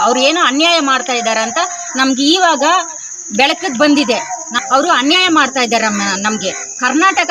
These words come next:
ಜನನ ತಮಿಳ್ನಾಡು ಜನ ಅಂತ ಏನ್ ಅವಮಾನ ಅದು ನಮ್ಗೆ? ಇದು ನಮ್ಗಿಂತೂ ನಾಚಿಕೆ ಆಗಿದೆ ಇಂಥ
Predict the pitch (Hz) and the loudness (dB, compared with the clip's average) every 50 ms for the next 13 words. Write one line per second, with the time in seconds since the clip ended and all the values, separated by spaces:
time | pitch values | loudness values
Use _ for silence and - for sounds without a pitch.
0 | 330 302 - 269 262 247 220 214 202 226 240 - - 277 294 349 392 381 370 349 | 0 2 2 0 0 0 -2 -2 -2 -2 -2 0 0 2 2 2 2 2 2 2
1 | 320 294 294 214 277 277 277 269 254 240 233 - 220 214 233 269 311 294 - - | 2 0 -2 -2 -2 0 0 -2 -4 -4 -6 -4 -2 0 0 2 0 0 -2 -6
2 | - - - - - 277 339 381 381 359 330 349 339 359 359 330 311 285 254 247 | -12 -14 -14 -8 -2 0 0 0 2 2 0 0 2 0 0 2 2 2 0 0
3 | 202 240 254 277 254 240 247 240 240 254 269 277 277 - - 247 311 285 359 370 | 0 0 0 0 0 -2 0 0 0 0 0 -2 -4 -6 -4 -2 -2 2 2 4
4 | 370 349 302 - - - - - - - - 220 226 240 240 254 269 359 349 320 | 4 4 2 0 -4 -8 -12 -14 -12 -8 -6 -4 -2 0 0 0 0 0 0 0
5 | 294 320 302 269 233 269 349 - - - 359 330 277 254 247 220 240 202 208 190 | 0 0 0 2 2 2 0 0 -2 -4 -2 -2 -2 -2 -2 -4 -6 -6 -6 -6
6 | - - - - - - 285 311 302 - | -8 -10 -14 -16 -8 -2 0 0 2 2